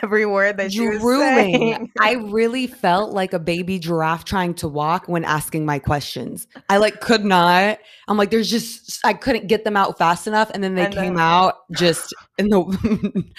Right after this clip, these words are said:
Speaker 2: <laughs> in the funniest way. And amazing Victoria was like, "This is, is this what you're asking?" I'm like, "You are very kind to make me feel like I just made sense." But she knew. I mean, like, there's just so much juice.
Speaker 1: I know, we were, like, tripping over <laughs> ourselves,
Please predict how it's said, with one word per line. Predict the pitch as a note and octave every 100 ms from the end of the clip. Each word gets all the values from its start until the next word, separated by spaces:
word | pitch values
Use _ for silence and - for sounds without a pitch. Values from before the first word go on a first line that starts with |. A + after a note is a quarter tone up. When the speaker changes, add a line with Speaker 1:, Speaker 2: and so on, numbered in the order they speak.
| - - -
Speaker 2:
<laughs> | - _ -
in | G3+
the | G3
funniest | G3 G3 G#3 G3+ -
way. | F3+ E3+ F#3+
And | F3+ F3
amazing | E3+ F3 F3
Victoria | E3+ D#3+ F3 E3+ E3
was | D#3+
like, | E3 -
"This | B3 -
is, | D4+ -
is | F3+
this | A3+ A#3
what | B3+
you're | B3+
asking?" | B3+ C4+ - C#4 C4+ D4+
I'm | A3 G3+
like, | F3 E3
"You | G#3
are | G3+
very | D#3 F3+ G3
kind | F#3 F3 F3 C3+ B2 - - - -
to | -
make | F3+ F3 E3+
me | F3 E3+
feel | D3+ F3
like | E3 D#3
I | D#3
just | D#3 C#3
made | D3+ C#3+
sense." | - C#3 G#2+ - - _ _ _ _
But | E3
she | D#3+ G#3+ G#3
knew. | F#3+
I | F3 E3
mean, | F#3 F3+
like, | F3 E3
there's | F#3 F#3
just | F#3+ -
so | F#3
much | E3+ D#3+ C#3+
juice. | C3 C#3+ A#2 - -
Speaker 1:
I | G#3
know, | G3 F#3 F#3
we |
were, | F#3+ F#3+
like, | F#3 F3+
tripping | G#3 F#3 F#3
over | F3+ F3+ F3+
<laughs> |
ourselves, | F#3+ C4 A3+ - - A#3+ - A4+ -